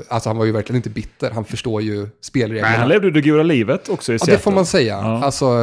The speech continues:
Speaker 1: man, <laughs> det framstår verkligen som att, eh,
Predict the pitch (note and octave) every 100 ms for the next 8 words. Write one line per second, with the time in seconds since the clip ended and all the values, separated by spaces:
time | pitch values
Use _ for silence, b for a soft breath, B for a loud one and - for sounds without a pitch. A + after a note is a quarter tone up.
0 | A#2+ C3+ C#3 C3 - - - - C#3 D#3+
1 | B2+ D#3+ E3 - A#2 A2 B2 A2+ A2 -
2 | C#3 A#2